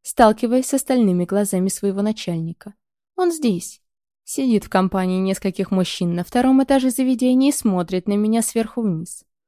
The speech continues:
Смотрит так, как будто бы хочет придушить голыми руками. «И что же я делаю?» — спросите вы?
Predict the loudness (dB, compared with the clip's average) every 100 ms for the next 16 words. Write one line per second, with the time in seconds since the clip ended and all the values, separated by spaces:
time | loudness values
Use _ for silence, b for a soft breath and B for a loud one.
0 | _ -6 0 2 2 -2 -2 -4 -4 -2
1 | -2 -2 -2 0 2 2 4 2 4 4
2 | 2 2 4 4 4 2 0 -4 -4 -8
3 | -12 _ _ _ _ _ -10 0 0 2
4 | 0 0 -2 -2 -2 -4 -6 -4 -6 -6
5 | -8